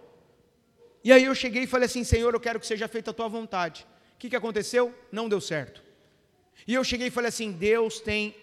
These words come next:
um melhor pra nós. Deus tem um prédio melhor." E você tá sentado aqui agora nesse salão. Os irmãos estão entendendo o que eu tô falando?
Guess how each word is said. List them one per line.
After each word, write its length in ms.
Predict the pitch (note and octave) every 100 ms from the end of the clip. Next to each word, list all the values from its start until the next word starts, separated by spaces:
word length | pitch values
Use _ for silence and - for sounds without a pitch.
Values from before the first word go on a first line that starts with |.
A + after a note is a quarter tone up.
| -
um 120 | F#3
melhor 380 | F#3+ F#3 F3 F3
pra 200 | F3 D#3+
nós. 440 | D#3 B2+ - - - _ _ _ _ _
Deus 320 | D3+ A3 A3
tem 160 | - A3
um 80 | G#3
prédio 360 | G#3 G3+ F3+
melhor." 520 | G3 F#3+ E3 D#3+ D3+ C#3 - - - _ _ _ _ _ _ A#4+ - - - - _ _ _ -
E 80 |
você 280 | E3+ D#3 F3+
tá 120 | E3
sentado 540 | F3+ G3 F3 F3 E3 D#3+
aqui 340 | - E3 F3+ -
agora 340 | - D#3+ D#3 D#3+
nesse 200 | D#3+ -
salão. 360 | - F#3+ D3 A#2 - - - - - - - - - - - - - - - - -
Os 100 | G#3
irmãos 220 | A#3 C4
estão 120 | B3+
entendendo 320 | A#3 G3+ A3+
o 40 | G3
que 100 | D#3+
eu 40 |
tô 0 |
falando? 380 | D#3+ G3+ F3+